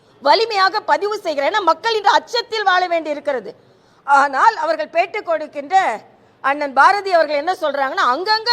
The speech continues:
நடக்கிறத சட்டம் ஒழுங்குல கொண்டு வர முடியாதாம். எதற்கு,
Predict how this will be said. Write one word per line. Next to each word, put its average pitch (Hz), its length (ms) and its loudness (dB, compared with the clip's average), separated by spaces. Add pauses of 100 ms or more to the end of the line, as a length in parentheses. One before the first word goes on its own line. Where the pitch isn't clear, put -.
நடக்கிறத 415 500 -2
சட்டம் 359 380 -2
ஒழுங்குல 392 280 0
கொண்டு 359 220 -2
வர 392 140 4
முடியாதாம். 269 500 -2 (500)
எதற்கு, 381 580 2